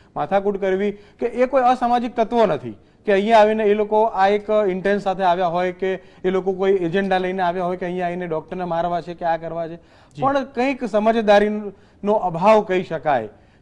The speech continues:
Speaker 1: કે એક મેચ્યોર વ્યક્તિ તરીકે જો આ વસ્તુ સમજી ન શકે તો એક શિક્ષિત વ્યક્તિને શોભે એવું આ વર્તન નથી.
Speaker 2: જી, ચોક્કસથી. આ જ મુદ્દે એક અન્ય સવાલ તમને પૂછવા માંગીશ છે. જે રીતે આ પ્રકારની ઘટના ડૉક્ટર સાથે બનતી હોય છે, અ, કોઈ નેગ્લિજન્સીના કારણે, ડૉક્ટરની ભૂલને કારણે અથવા કોઈ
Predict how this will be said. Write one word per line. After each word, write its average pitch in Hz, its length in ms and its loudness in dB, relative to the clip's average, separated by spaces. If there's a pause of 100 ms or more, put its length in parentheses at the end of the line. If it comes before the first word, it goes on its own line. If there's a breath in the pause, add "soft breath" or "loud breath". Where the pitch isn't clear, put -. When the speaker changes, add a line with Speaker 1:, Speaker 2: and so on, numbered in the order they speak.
Speaker 1:
કે 220 60 0
એક 214 200 0
મેચ્યોર 190 420 0
વ્યક્તિ 202 300 -4
તરીકે 180 760 -4 (100)
જો 185 100 -2
આ 208 220 2
વસ્તુ 208 280 -2
સમજી 180 320 -4
ન 190 180 2
શકે 151 400 -6 (340 soft breath)
તો 220 120 2
એક 214 300 0 (180)
શિક્ષિત 233 360 -4
વ્યક્તિને 214 360 -2
શોભે 185 240 -4
એવું 185 200 2
આ 175 40 2
વર્તન 160 320 -4
નથી. 120 360 -10 (220)
Speaker 2:
જી, 143 100 -8
ચોક્કસથી. 147 400 -8 (260 loud breath)
આ 175 100 2
જ 214 40 2
મુદ્દે 220 220 2
એક 214 180 0
અન્ય 214 240 0
સવાલ 196 260 2
તમને 190 240 0
પૂછવા 185 260 -2
માંગીશ 175 220 0
છે. 196 360 -6
જે 208 120 2
રીતે 262 180 0
આ 170 160 0
પ્રકારની 214 400 -4
ઘટના 180 380 -4
ડૉક્ટર 165 300 -2
સાથે 180 240 -4
બનતી 156 280 -6
હોય 180 140 2
છે, 202 140 0
અ, 170 300 -2
કોઈ - 400 0
નેગ્લિજન્સીના 220 560 0
કારણે, 208 300 0
ડૉક્ટરની 208 460 0
ભૂલને 196 340 0
કારણે 190 220 0
અથવા 208 180 0
કોઈ 226 240 2